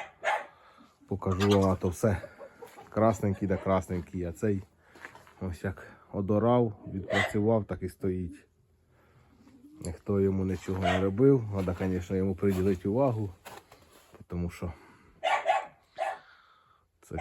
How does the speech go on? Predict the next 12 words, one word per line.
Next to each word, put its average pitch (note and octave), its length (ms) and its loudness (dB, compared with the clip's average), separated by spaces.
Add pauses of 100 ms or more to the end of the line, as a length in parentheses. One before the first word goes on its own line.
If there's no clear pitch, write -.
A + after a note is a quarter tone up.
(140)
звісно, F2+ 480 0 (560)
несерйозно. F2+ 760 -2 (1120)
Надо E2+ 420 -4
на F2+ 120 0
його. F2 420 0 (520)
Він F#2 140 2 (100)
ще G2+ 80 -2
йому F#2+ 240 4
ще G2 140 -4
працювати. F#2 580 2 (1200)
Покажу F#2+ 460 2
я F#2 180 4